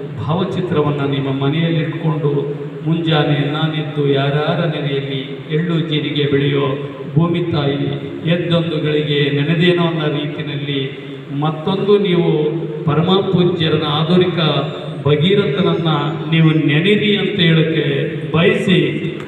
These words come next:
ಅವರಿಂದ ಉದ್ಧಾರ ಆಗಿದ್ರೆ, ಅವರ ಆಶೀರ್ವಾದ ಆಗಿದ್ರೆ, ಅವರಿಂದ ಮುಂದಾಲೋಚನೆ ಸರಿ ಇದ್ರೆ, ಹಾಗಾಗಿ ಇಂಥ ವಿಷಯಗಳಲ್ಲಿ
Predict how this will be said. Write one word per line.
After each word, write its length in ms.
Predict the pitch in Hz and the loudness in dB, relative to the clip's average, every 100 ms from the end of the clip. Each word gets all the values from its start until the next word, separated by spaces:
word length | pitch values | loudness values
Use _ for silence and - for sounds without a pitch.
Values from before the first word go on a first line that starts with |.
| 151 | 0
ಅವರಿಂದ 300 | 170 185 196 | 2 4 4
ಉದ್ಧಾರ 440 | 185 - 151 - | 4 2 2 2
ಆಗಿದ್ರೆ, 420 | 147 - - - | 0 -2 -4 -4
ಅವರ 200 | 151 180 | 0 4
ಆಶೀರ್ವಾದ 480 | 185 202 - 208 202 | 4 2 4 4 4
ಆಗಿದ್ರೆ, 460 | 160 147 139 143 - | 0 0 -2 -4 -2
ಅವರಿಂದ 460 | 160 180 185 202 185 160 170 - - 175 | 0 2 2 2 2 2 -2 -6 -6 0
ಮುಂದಾಲೋಚನೆ 680 | 185 202 190 185 - 165 | 4 4 4 2 2 0
ಸರಿ 260 | - 208 208 | 0 2 4
ಇದ್ರೆ, 300 | 196 - - - - - - - - - | 4 2 -2 -2 -6 -8 -10 -12 -12 -4
ಹಾಗಾಗಿ 480 | 151 151 151 147 151 147 - 151 151 - | -2 0 0 0 0 0 -2 -6 -8 -2
ಇಂಥ 200 | 185 185 | -2 2
ವಿಷಯಗಳಲ್ಲಿ 1200 | 180 175 156 170 151 156 151 151 151 147 147 147 | 2 2 2 0 0 2 2 2 2 2 0 -4